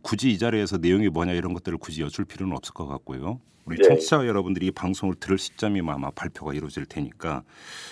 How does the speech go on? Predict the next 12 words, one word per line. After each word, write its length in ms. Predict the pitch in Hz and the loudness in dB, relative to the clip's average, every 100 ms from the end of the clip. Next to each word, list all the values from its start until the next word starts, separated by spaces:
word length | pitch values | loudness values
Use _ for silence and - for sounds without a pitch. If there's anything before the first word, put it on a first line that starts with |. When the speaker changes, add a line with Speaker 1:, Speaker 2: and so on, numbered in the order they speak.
| - | 0
Speaker 1:
근데 140 | 165 | 4
이거 200 | 120 160 | 8 12
하나만 280 | 214 233 226 | 12 12 10
좀 100 | 190 | 8
여쭤보겠습니다. 840 | 123 - 151 123 104 95 87 76 60 _ - - _ | 6 6 2 2 0 0 0 -2 -4 _ -20 -20 _
정치 400 | - 160 160 226 | 6 6 6 6
협의체를 440 | 220 220 - 202 196 | 8 6 4 4 4
설치하기로 600 | 220 - 226 208 202 185 | 2 0 2 4 6 6
합의를 340 | - 208 214 | 4 2 2
봤다라는 800 | - 110 - 160 151 147 143 123 | 4 2 6 6 8 8 6 4
보도가 360 | - 117 120 107 | 2 2 2 2
있던데 380 | - 82 73 | 0 -2 -2